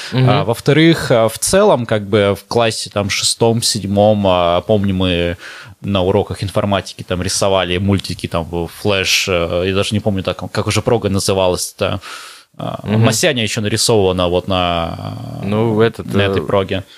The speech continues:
Speaker 1: в то, в те времена, помню, ещё был Macromedia Flash, э,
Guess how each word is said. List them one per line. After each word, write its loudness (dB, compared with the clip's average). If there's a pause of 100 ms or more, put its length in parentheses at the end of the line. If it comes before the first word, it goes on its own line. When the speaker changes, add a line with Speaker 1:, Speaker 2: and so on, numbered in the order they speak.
(160)
Speaker 1:
в -6
то, -2
в -10
те 0
времена, 2
помню, 0
ещё -2
был 0
Macromedia 0
Flash, -4 (100)
э, -14